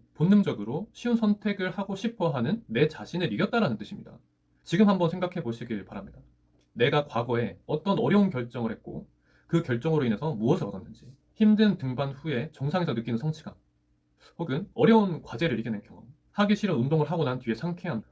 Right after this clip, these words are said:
어렵지 않게 떠올릴 수 있었을 것입니다. 직장인이 퇴사를 무서워하는 것은 두려움 때문이라고 생각을 해요. "나가서 잘못되면 어떡하지? 큰 소리 치고 나갔는데 성공하지 못해서 주변 사람들에게 비웃음만 사면 어떡하지?"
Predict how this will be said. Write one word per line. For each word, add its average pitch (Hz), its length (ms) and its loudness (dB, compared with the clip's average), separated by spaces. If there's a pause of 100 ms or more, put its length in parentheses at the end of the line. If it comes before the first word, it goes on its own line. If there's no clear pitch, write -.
(140)
어렵지 190 360 2
않게 143 300 0
떠올릴 170 420 0
수 156 160 -10
있었을 156 320 -4
것입니다. - 400 -16 (160)
직장인이 156 800 0
퇴사를 226 380 2
무서워하는 127 500 0
것은 98 420 -10
두려움 160 360 2
때문이라고 127 400 -4
생각을 117 340 -12
해요. 110 240 -16
"나가서 160 320 0
잘못되면 147 420 -4
어떡하지? - 480 -10 (540)
큰 226 120 6
소리 226 180 4
치고 175 160 -2
나갔는데 120 380 -2
성공하지 185 480 -4
못해서 117 680 -8
주변 165 240 0
사람들에게 143 500 -2
비웃음만 165 460 -2
사면 151 180 -4
어떡하지?" 143 420 -12